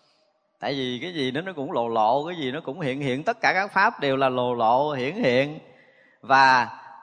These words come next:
là cái lộ lộ hiển hiện này là hiển hiện, lộ lộ cái vô tướng, lộ lộ cái hiện thực, lộ lộ cái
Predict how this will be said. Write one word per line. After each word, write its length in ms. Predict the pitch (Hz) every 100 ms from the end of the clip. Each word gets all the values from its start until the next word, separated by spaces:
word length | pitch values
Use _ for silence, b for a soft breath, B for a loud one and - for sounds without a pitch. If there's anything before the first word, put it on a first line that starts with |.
| - -
là 360 | 117 131 135
cái 160 | 139 208
lộ 140 | 151
lộ 200 | 135 135
hiển 160 | 156 165
hiện 300 | 165 127 147
này 100 | 139
là 140 | 123
hiển 240 | 123 127 202
hiện, 380 | 175 135 151
lộ 160 | 151 131
lộ 220 | 120 123
cái 200 | 143 185
vô 220 | 180 170
tướng, 600 | 170 170 190 339 403 415 320
lộ 160 | 127
lộ 200 | 120 127
cái 160 | 160 185
hiện 340 | 156 123 143
thực, 240 | 143 131 139
lộ 180 | 127
lộ 220 | 120 117
cái 100 | 135